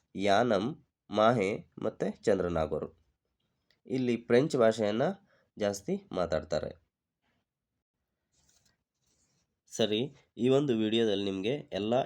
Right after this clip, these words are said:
ಎಂಟು ಕೇಂದ್ರಾಡಳಿತ ಪ್ರದೇಶಗಳು ಹಾಗೂ ಭಾರತದಲ್ಲಿ ಅವುಗಳ ಸ್ಥಾನ ಎಲ್ಲೆಲ್ಲಿ, ಮತ್ತು ಒಂದಿಷ್ಟು ವಿಶೇಷತೆಗಳನ್ನು ತಿಳಿಸ್ಕೊಟ್ಟಿದ್ದೇನೆ.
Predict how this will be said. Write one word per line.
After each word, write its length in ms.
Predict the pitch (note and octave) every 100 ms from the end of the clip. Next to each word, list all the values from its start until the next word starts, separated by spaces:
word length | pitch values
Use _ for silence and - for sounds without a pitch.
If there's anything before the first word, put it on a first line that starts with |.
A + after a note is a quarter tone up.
| -
ಎಂಟು 380 | G#2+ B2+ F3
ಕೇಂದ್ರಾಡಳಿತ 720 | F3+ G#2+ G#2+ G#2+ A2 A2 A2 B2+
ಪ್ರದೇಶಗಳು 840 | F3 - G2 G2 F#2 F2 E2 G2+ E3 - _ _ _
ಹಾಗೂ 260 | F#2 F2+ G#2 E3 -
ಭಾರತದಲ್ಲಿ 680 | F2+ G2 A#2 B2 A#2+ B2 C#3
ಅವುಗಳ 340 | G#2 A2 A2 D3+ - - -
ಸ್ಥಾನ 360 | - G#2 G2+
ಎಲ್ಲೆಲ್ಲಿ, 600 | G#2+ F#2 G2 G2+ F2 F2+ D#3+ - _ _
ಮತ್ತು 260 | - G#2 D3+ F#3+ - _ _
ಒಂದಿಷ್ಟು 520 | A2+ A2+ G#2+ - G2+
ವಿಶೇಷತೆಗಳನ್ನು 920 | F#2+ G#2+ A#2+ C3+ A#2 G#2 F#2+ G#2+ A#2+ F#2 F#2+ _ _
ತಿಳಿಸ್ಕೊಟ್ಟಿದ್ದೇನೆ. 720 | G#2 G#2 - F2 F2+ F2 F2